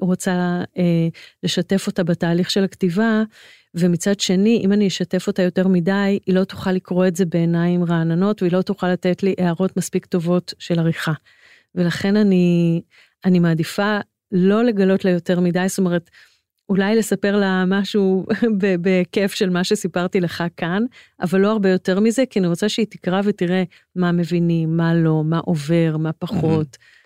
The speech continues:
Speaker 1: איזה תיקונים צריך לעשות.
Speaker 2: ובתהליך הכתיבה את משתפת מישהו? יש אנשים שהם,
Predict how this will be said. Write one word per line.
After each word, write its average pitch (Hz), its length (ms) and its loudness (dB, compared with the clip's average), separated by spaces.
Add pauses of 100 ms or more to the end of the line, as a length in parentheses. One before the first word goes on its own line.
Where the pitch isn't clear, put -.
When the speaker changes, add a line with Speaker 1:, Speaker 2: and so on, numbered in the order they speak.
(220)
Speaker 1:
איזה 190 160 0
תיקונים 180 440 -2
צריך 160 340 -6
לעשות. 151 280 -6
Speaker 2:
ובתהליך 113 560 0
הכתיבה 117 420 -2
את - 120 -8
משתפת - 640 -4
מישהו? 262 360 -8
יש 117 220 -4
אנשים 110 300 0
שהם, 95 500 -2